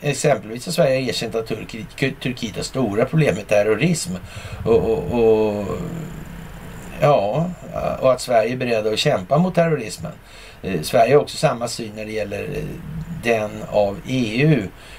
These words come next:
U S A och Turkiet terrorklassade kurdiska gerillaorganisationen P K K, säger Linde.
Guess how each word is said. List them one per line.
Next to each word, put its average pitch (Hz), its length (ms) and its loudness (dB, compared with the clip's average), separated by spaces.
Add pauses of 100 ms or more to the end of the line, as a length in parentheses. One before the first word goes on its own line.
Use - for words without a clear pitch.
U 98 200 -2
S 113 180 0
A 101 260 4
och - 100 -6
Turkiet 127 720 2
terrorklassade - 680 -2
kurdiska - 420 -8
gerillaorganisationen 95 880 -4
P 98 220 -4
K 113 180 0
K, 156 260 4
säger - 300 -4
Linde. - 420 -6